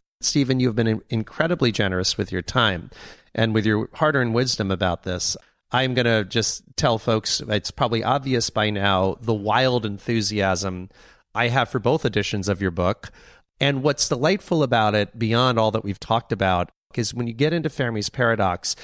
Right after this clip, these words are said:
you expose yourself to so much science. You start wanting, you, you need to understand,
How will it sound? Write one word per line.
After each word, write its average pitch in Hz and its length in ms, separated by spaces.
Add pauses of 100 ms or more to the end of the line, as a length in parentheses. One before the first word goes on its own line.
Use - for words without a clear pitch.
(220)
you 139 240
expose 175 560
yourself 135 380
to - 100
so 139 220
much 123 180
science. 113 600
You 113 80
start 143 440
wanting, 135 600
you, 135 320
you 147 160
need 165 260
to 165 80
understand, 127 800